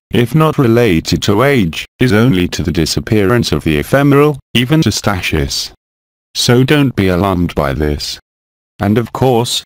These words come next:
when you talk about pipes that you organized with a medium, I remind you that I too, before, before expressed myself through the intermediary of a head chief,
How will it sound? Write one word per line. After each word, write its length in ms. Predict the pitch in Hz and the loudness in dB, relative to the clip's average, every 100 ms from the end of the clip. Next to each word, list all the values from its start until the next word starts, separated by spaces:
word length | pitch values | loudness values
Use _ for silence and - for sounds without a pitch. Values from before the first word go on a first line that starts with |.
| _ | _
when 180 | - 82 | -2 0
you 120 | 78 | 0
talk 320 | 80 117 98 95 | 0 0 0 -2
about 320 | 87 90 - | -2 -4 -4
pipes 400 | - 127 123 - | -4 -2 -2 -4
that 200 | 175 151 | -4 -2
you 100 | 101 | -2
organized 640 | - 87 80 90 82 78 | 0 -2 0 0 0 -2
with 120 | 73 73 | -2 0
a 40 | |
medium, 500 | 76 156 156 113 78 - - | 0 2 2 0 0 -2 -4
I 80 | 90 | -2
remind 540 | 82 87 120 156 156 107 | 0 2 4 4 2 2
you 140 | 87 | 0
that 220 | 76 80 | 0 0
I 100 | 113 | -2
too, 480 | - - 107 120 131 - - | -2 0 2 2 0 -6 -4
before, 360 | 107 - 120 117 | -4 0 0 0
before 420 | 87 - 101 85 | -2 -2 0 0
expressed 520 | 80 - - 95 - | -4 -6 -4 -4 0
myself 540 | 120 113 - 135 85 | 0 0 0 0 0
through 260 | - - 87 | -2 0 0
the 140 | 113 | 2
intermediary 800 | 104 98 80 95 87 78 95 85 | 0 0 0 0 0 0 2 2
of 80 | 90 | 0
a 60 | 107 | 0
head 280 | 110 117 | -2 -2
chief, 460 | - - 143 110 - | -2 0 0 -2 -8